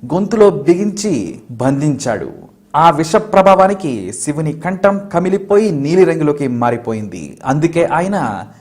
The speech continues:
నీలకంఠుడు కూడా అయ్యాడు. అయితే విష ప్రభావానికి శివుడు స్పృహ తప్పి పడిపోయాడు.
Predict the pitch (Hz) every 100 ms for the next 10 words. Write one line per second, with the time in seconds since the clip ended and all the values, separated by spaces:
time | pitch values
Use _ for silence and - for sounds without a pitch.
0 | _ 110 113 139 160 156 143 135 131 135
1 | 120 113 120 107 98 90 - - - 147
2 | 147 110 92 104 143 - 170 165 156 165
3 | 165 160 160 151 - 170 180 170 - 151
4 | 156 185 196 190 185 160 147 135 117 107